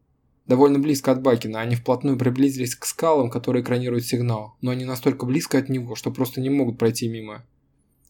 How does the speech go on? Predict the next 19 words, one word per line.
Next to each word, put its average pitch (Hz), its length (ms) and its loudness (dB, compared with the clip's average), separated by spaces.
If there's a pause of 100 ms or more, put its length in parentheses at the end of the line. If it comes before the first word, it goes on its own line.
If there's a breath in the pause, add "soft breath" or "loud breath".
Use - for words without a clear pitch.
«Кстати, 123 340 0
о 117 40 0
сигнале. 120 640 -4
Есть 135 180 4
какие-нибудь 131 500 0
новые 123 220 2
сведения 113 440 2
о 113 40 -10
нем?» 113 320 -10 (220)
«Пока 107 240 -2
нет». 110 280 -4 (920)
«А - 100 -4
ты 127 140 2
не 123 80 4
пытался 131 400 0
пропустить - 420 -8
его 123 120 0
через 120 260 0
анализатор?» 120 640 2